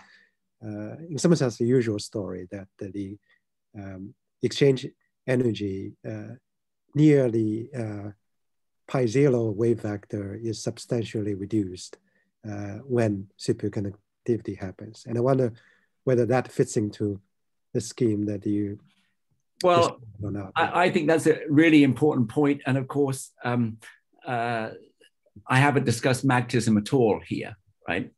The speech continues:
Speaker 2: And, um, so, uh, presumably there's a competition between magnetism and superconductivity in this system. Um, and,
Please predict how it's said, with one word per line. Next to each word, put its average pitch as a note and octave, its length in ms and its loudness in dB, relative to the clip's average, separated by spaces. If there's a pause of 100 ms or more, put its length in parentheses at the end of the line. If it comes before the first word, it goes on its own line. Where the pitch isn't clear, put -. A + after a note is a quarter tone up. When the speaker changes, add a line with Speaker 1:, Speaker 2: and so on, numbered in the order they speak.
Speaker 2:
And, G#2+ 560 4
um, G2+ 380 2 (480)
so, C3 680 4
uh, A#2 300 2 (1160)
presumably D3+ 920 2
there's D3+ 180 2
a D3 60 0
competition B2 1000 -2
between A2+ 760 -2
magnetism A2+ 840 0
and A2 240 -4
superconductivity G#2 1300 -4
in F2+ 140 -8
this F2 180 -8
system. - 540 -6 (160)
Um, F#2+ 380 2 (500)
and, B2 600 4